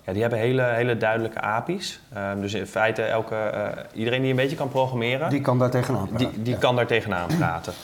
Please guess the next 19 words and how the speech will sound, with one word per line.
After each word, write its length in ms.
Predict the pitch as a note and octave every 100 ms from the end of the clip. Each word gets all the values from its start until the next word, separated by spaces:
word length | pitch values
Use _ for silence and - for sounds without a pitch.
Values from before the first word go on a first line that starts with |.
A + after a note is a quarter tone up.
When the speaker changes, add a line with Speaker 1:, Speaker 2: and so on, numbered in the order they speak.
| - -
Speaker 1:
Wa-, 220 | G2+ G2
wat 140 | G#2+
vervolgens, 360 | - A2+ B2 A#2+
denk 160 | A#2+
ik, 100 | A2+
de 80 | G#2+
kunst 380 | G2+ C3+ C#3 C3+
is, 160 | G2 G#2
is 80 |
om 100 | G#2+
die 100 | G#2
data 300 | G2 G#2 G2+ G#2
die 120 | G#2
eruit 320 | G2+ A2 A#2
komt 360 | - F2+ A2 -
goed 220 | - B2
te 60 | -
kunnen 220 | A2+ G#2
verwerken. 560 | G2 F2+ F#2+ G#2 D3